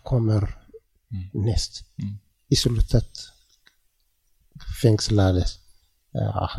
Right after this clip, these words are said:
Speaker 1: kom.
Speaker 2: Blev du förvånad?
Speaker 1: Ja. Ja.
Speaker 2: Mm.
Speaker 1: Ja, för att, eh,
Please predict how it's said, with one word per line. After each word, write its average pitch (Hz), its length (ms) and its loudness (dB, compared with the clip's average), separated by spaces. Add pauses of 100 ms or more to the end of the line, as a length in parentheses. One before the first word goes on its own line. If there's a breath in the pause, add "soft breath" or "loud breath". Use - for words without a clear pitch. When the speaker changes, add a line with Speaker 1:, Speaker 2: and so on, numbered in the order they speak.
(480)
Speaker 1:
kom. 95 260 0 (800)
Speaker 2:
Blev 104 160 4
du 104 80 2
förvånad? 113 560 2 (920 loud breath)
Speaker 1:
Ja. 123 380 -2 (1000 soft breath)
Ja. 123 280 4
Speaker 2:
Mm. 117 200 -10 (120)
Speaker 1:
Ja, 156 400 2 (440)
för 143 160 2
att, - 280 0
eh, 135 360 8